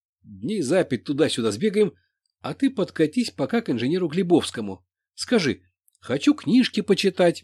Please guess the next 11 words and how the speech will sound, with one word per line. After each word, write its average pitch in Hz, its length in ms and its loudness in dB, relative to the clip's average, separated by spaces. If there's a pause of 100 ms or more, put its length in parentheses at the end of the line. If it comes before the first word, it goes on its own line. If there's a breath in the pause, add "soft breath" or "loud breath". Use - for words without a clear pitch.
(160)
а - 140 0
их 262 220 0
нету". 151 440 4 (680)
Помогите, 139 640 2
ваше 165 260 2
срокородие, 151 680 4 (500 soft breath)
он 220 240 -4
к - 80 -12
рабочим 202 440 -2
ничего, 208 460 2
добрый, 131 460 2